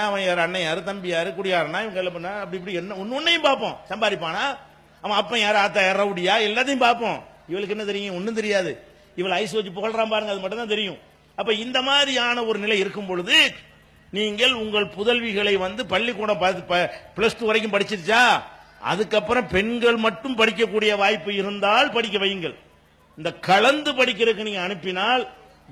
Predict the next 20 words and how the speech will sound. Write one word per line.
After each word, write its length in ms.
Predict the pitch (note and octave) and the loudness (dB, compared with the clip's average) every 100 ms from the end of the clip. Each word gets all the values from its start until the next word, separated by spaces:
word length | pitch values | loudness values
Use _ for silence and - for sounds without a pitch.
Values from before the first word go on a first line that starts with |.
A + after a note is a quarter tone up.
| C#3 F#3+ | -4 -4
எந்த 320 | A#3 C#4 E4 D4+ | -4 2 4 4
குடும்பத்துல 500 | C4 C#4 C4 B3+ A#3+ A#3 | 2 2 2 4 4 4
இருந்தாலும் 400 | A3 G#3+ G3+ G#3 F3+ | 4 2 0 2 0
எவனாலையும் 340 | F#3+ G#3 G#3+ | 0 0 0
காப்பாத்த 280 | F3 E3 D3 | 0 -2 -4
இயலாது. 200 | C3+ A2+ - | -6 -8 -10
நான் 140 | C#3 C#3 | -10 -8
சொல்லுவேன், 260 | C3 A#2+ - _ _ _ _ | -10 -12 -20 _ _ _ _
என்ன 280 | A#2+ D#3+ A#3 | -6 -6 -4
வேணாலும் 340 | C4 B3+ A#3 G3 | -2 0 0 -2
இரு. 160 | D3 C#3 - - | -6 -12 -14 -10
பெரிய 200 | G#3+ A#3 F#3 | -6 -4 -2
தௌஹீத் 320 | G#3 G#3+ G#3+ | 0 -2 -2
பிரச்சாரத்துக்கு 500 | G3+ F#3+ G3+ F#3 F#3+ | -4 -2 -2 -2 -4
தலைவரா 280 | F3 G#3+ G#3 | -2 0 0
கூட 120 | F#3+ F#3+ | 0 -4
இருந்துட்டு 260 | F3 E3 D3 | -8 -8 -8
போ, 80 | B2 - _ _ _ C3 | -10 -14 _ _ _ -14
முடியவே 320 | F3+ G#3+ A3+ G#3 | -10 -4 -2 -4
முடியாது. 300 | D3 C3 | -8 -10